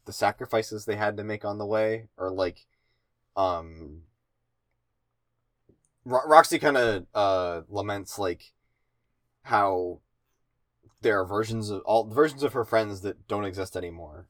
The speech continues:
um, and that's kind of what she's had to give up to get this, to this point. Um, and Kanaya's like, "Yeah, I don't know anybody,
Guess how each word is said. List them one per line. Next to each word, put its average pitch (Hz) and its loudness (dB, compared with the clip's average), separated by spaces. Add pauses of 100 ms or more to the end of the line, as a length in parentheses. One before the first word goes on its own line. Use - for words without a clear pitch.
(100)
um, 87 -4
and 87 -14
that's 90 -10
kind 95 -6
of 87 -8
what 90 -12
she's - -16
had 82 -8
to 82 -12 (160)
give 87 -6
up - -6
to - -18
get 85 -10
this, - -16 (340)
to - -16
this 76 -12
point. 78 -14 (1160)
Um, 82 -4 (300)
and 87 -10
Kanaya's 95 -2
like, 92 -4
"Yeah, 107 4
I 104 4
don't 120 0
know 107 0
anybody, 92 -4